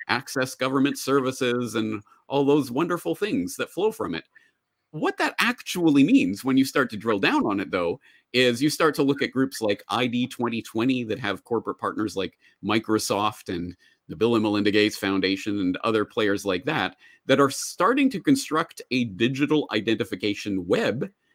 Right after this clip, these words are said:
that then nexuses into, say, the vaccine agenda, which obviously we've seen the rollout during this covid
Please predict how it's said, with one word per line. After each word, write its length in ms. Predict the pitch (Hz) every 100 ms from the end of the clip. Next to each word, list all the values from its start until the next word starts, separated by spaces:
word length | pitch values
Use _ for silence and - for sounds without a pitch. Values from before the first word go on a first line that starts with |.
| _
that 180 | 139 143
then 180 | 175 220
nexuses 640 | 233 - 196 165 135 151
into, 560 | 156 156 143 135 135 131
say, 260 | - 104
the 120 | 113
vaccine 560 | 98 107 123 - 269 220
agenda, 440 | 98 95 80 80 -
which 200 | 113 107
obviously 540 | 104 123 113 101 - 92
we've 180 | 92 90
seen 400 | 98 90 92 - _ -
the 100 | 98
rollout 440 | 101 98 87 87
during 200 | - 90
this 140 | 87 -
covid 340 | 104 92 92